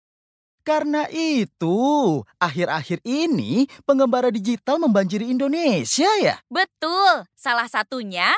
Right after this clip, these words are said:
Speaker 2: si pengembara digital yang mengobrol dengan saya kemarin itu. Dia itu wisatawan asing. Katanya dia mau lebih mengalami gaya hidup sebagai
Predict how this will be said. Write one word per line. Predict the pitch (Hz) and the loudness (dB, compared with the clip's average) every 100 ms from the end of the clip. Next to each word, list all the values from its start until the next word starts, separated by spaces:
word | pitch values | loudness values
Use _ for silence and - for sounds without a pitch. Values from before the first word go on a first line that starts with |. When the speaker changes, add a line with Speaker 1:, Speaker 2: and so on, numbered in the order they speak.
| - _ | -2 _
Speaker 2:
si | 349 | -10
pengembara | 330 302 277 254 247 233 | -6 -6 0 2 2 0
digital | 202 202 - 226 392 415 | -6 -14 -4 0 0 -2
yang | 294 269 240 | -6 -6 -4
mengobrol | 233 208 214 233 | -6 -2 0 -2
dengan | 220 208 185 | -2 -4 -2
saya | 208 359 415 | -2 0 -2
kemarin | 415 392 392 381 | -2 -2 -4 -6
itu. | 403 - 392 370 294 - _ _ | -10 -8 -8 -8 -8 -14 _ _
Dia | 269 277 269 | -2 0 0
itu | 370 440 - 208 349 381 _ - | -2 -6 -4 -4 -4 -6 _ -12
wisatawan | 240 220 185 180 240 | -4 -2 0 2 2
asing. | 294 427 - 427 427 415 381 349 _ | 2 -2 -2 -6 -4 -4 -8 -18 _
Katanya | 320 294 392 480 247 190 - _ | -4 0 -2 0 -2 -2 -4 _
dia | 220 269 320 349 | -6 -2 0 0
mau | 285 285 | 0 0
lebih | 254 208 254 | -2 -4 -4
mengalami | 254 247 214 214 240 | -2 2 2 0 -4
gaya | 196 208 190 | -2 -2 -2
hidup | 175 156 277 - | -6 -6 -6 -6
sebagai | - 190 151 208 | -10 -8 -4 -4